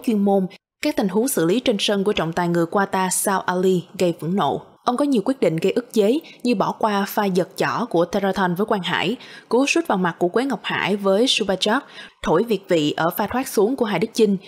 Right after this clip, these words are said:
Quang Hải ngã trong vòng cấm hay bóng chạm tay hậu vệ Thái Lan trong vòng cấm. Sau trận đấu, Còi vàng Việt Nam hai nghìn không trăm mười một hai không mười hai nhận định, trọng tài Sao Ali có phần xử ép đội tuyển Việt Nam. Bất bình với các quyết định đó,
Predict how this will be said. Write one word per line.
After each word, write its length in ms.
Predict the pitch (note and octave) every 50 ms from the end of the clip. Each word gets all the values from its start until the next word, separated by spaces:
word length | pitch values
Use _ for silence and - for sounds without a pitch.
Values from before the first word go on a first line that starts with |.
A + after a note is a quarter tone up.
| - - -
Quang 160 | - A#3 A#3
Hải 300 | G#3+ A3 A3 C#3+ D3 G3
ngã 300 | B3 B3 G3 B2+ B2+ F#3 G3
trong 100 | B3+ A3
vòng 180 | G3+ F#3+ F3 D#3+
cấm 300 | - F#3 F3 G#3+ C#4+ E4 - - - -
hay 280 | - - G#3+ G3+ F#3+ F#3+
bóng 260 | F#3 F#3 A3+ C#4+ D#4
chạm 200 | - E3 D3+ D#3
tay 160 | - F#3+ F3+
hậu 180 | F3 F3+ D3 D3
vệ 120 | E3 D#3
Thái 160 | - A3 A#3
Lan 200 | A#3+ A3 G3+ F#3+
trong 140 | F#3 G#3+ G3
vòng 160 | F#3 D#3+ D3+
cấm. 260 | - E3 E3+ G#3 C#4+ E4 - - - - - - - - -
Sau 140 | - C4+
trận 200 | B3 - E3+ E3+
đấu, 280 | E3+ F3 F3 G#3 C4+ E4+ - - - - -
Còi 180 | - G3 F#3
vàng 280 | F3 G3 F#3+ F#3 F3+ F3+
Việt 160 | F3+ E3+ -
Nam 180 | G3+ G#3 G#3 G3+
hai 100 | G#3 G3+
nghìn 120 | G3 F3+
không 200 | E3+ F#3+ F#3+ F#3+
trăm 180 | F#3+ G3 F#3+ F#3+
mười 120 | F#3+ E3+
một 340 | E3 E3+ E3 D#3+ D#3+ D#3+ -
hai 120 | - - G3+
không 160 | - G#3 G3
mười 100 | F#3 E3+
hai 180 | E3+ G3+ F#3+ F#3
nhận 200 | F3 D#3+ D#3+ E3
định, 220 | F3 D#3 D3 D3+ - - - - - -
trọng 160 | G3+ F3+ F#3
tài 220 | - A3 G3 F#3
Sao 220 | F3+ - - G#3+ G#3
Ali 440 | - G#3 G3+ G3+ G3+ G#3 G3+ G3 F#3+ - - - -
có 120 | - A#3+ C#4+
phần 240 | - - A3+ F3+
xử 180 | F3 - E3+ D#3+
ép 180 | - B3 C#4 -
đội 100 | A3+ E3
tuyển 160 | D#3+ - F3
Việt 200 | G3+ - G3+ -
Nam. 220 | G3+ G3 G3 G3 F#3+ - - - -
Bất 200 | - C4 - -
bình 220 | A#3 G#3 F#3+ F3 E3+
với 120 | F3 G3
các 120 | - C4 C4+
quyết 120 | C#4 C#4
định 160 | - G#3 E3 D#3
đó, 300 | E3 E3+ F3 G#3 C#4